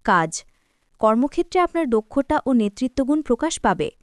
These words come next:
সহকর্মীদের সহযোগিতা মিলবে এবং নতুন কোনো দায়িত্ব পেতে পারেন। ধৈর্য ধরে পরিকল্পিতভাবে কাজ করলে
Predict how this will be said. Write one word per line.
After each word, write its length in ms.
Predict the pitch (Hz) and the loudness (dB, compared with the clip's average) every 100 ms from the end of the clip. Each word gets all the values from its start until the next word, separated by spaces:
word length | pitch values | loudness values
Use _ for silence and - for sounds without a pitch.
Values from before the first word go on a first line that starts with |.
| _ _ _ - | _ _ _ -8
সহকর্মীদের 680 | - 220 233 285 294 302 311 | 0 0 2 2 2 0 -2
সহযোগিতা 520 | 226 208 202 233 254 285 | -2 0 -2 -2 0 0
মিলবে 400 | 226 214 208 349 - _ - | 2 0 0 0 -4 _ -4
এবং 180 | 233 262 247 | 2 4 4
নতুন 300 | 226 226 320 | 2 0 -4
কোনো 180 | 339 349 311 | -2 -2 0
দায়িত্ব 380 | 202 196 - 349 | 0 0 -2 -2
পেতে 280 | - 294 302 | -2 -2 0
পারেন। 280 | 233 170 151 - _ _ _ _ _ - | 0 0 -4 -12 _ _ _ _ _ -4
ধৈর্য 400 | 202 220 240 247 330 | 2 2 2 0 0
ধরে 240 | 285 320 | 0 0
পরিকল্পিতভাবে 840 | 330 208 208 233 233 262 277 277 285 | 2 0 2 0 0 -2 -2 -2 -2
কাজ 240 | 202 196 | -2 -2
করলে 320 | - 302 302 | 0 0 2